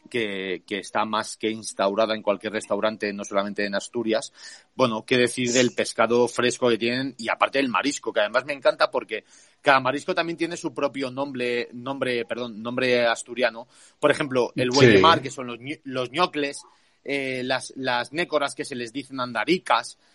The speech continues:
Speaker 1: la langosta, los bogavantes que les dicen bugres, los centollos. Madre mía, sí.
Speaker 2: Correcto.
Speaker 1: Eh, lo que te, lo que te decía,
Speaker 2: El, el
Speaker 1: estamos intentando abarcar un,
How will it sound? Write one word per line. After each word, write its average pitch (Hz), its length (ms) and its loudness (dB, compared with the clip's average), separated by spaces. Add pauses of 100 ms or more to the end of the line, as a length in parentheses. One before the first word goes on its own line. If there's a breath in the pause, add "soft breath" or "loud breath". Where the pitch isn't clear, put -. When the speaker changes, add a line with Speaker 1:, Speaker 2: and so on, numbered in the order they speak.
Speaker 1:
la 139 140 2
langosta, 147 460 0
los 131 140 -6
bogavantes 135 680 0
que 139 100 -8
les 120 140 -6
dicen 127 300 -10
bugres, 143 340 2
los 123 160 -6
centollos. 123 800 -2 (260)
Madre 123 260 4
mía, 120 240 -8
sí. - 240 -14 (100)
Speaker 2:
Correcto. 101 400 6
Speaker 1:
Eh, 113 220 -2
lo 135 80 2
que 135 80 0
te, 123 300 2
lo 143 120 4
que 156 120 4
te 151 60 0
decía, 127 420 8
Speaker 2:
El, 135 160 8
el 131 180 4
Speaker 1:
estamos 151 320 0
intentando 170 580 4
abarcar 147 460 2
un, 151 240 -10